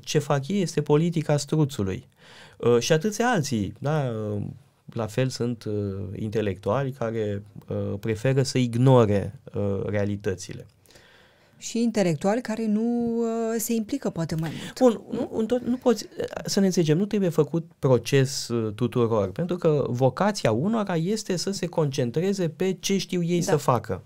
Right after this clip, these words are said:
Speaker 1: Deci, n-, nu e, nu, aici nu e vorba de o critică a intelectualilor
Speaker 2: Mhm.
Speaker 1: în general, e absurd. Uh, dar măcar o parte dintre noi, uh, e bine să asumăm și un rol în societate.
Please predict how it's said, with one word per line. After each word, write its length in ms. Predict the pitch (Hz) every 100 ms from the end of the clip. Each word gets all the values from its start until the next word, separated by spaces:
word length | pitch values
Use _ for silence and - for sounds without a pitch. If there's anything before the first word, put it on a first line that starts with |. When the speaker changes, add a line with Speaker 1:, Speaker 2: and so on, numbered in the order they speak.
| -
Speaker 1:
Deci, 180 | 107 104
n-, 120 | - 117 -
nu 160 | 202
e, 340 | 214 185 151 127 107
nu, 100 | 165
aici 220 | 170 -
nu 120 | 185
e 40 |
vorba 360 | 175 170 170 147
de 220 | 120 143
o 140 | 156 131
critică 500 | - 123 165 - 127
a 40 |
intelectualilor 1300 | 127 107 123 113 107 117 147 135 135 127 107 143 156
Speaker 2:
Mhm. 100 | 120
Speaker 1:
în 80 | 110
general, 480 | 117 123 117 104 113
e 260 | 147 143 139
absurd. 640 | - 143 135 - 113 98 - - - - - - -
Uh, 120 | 127 123 120 117 110 - -
dar 260 | 131 160 143
măcar 320 | 147 147 208
o 100 | 226
parte 400 | 160 - 190 160
dintre 340 | 139 127 120 117
noi, 480 | 107 104 156 196 196
uh, 260 | - 160 151
e 40 | 143
bine 300 | 143 208 196
să 220 | - - 180 190 185 180
asumăm 460 | 165 156 151 160 180
și 140 | 170
un 120 | 147 143
rol 220 | 151 160
în 240 | 156 147
societate. 720 | 135 - 135 131 117 104 104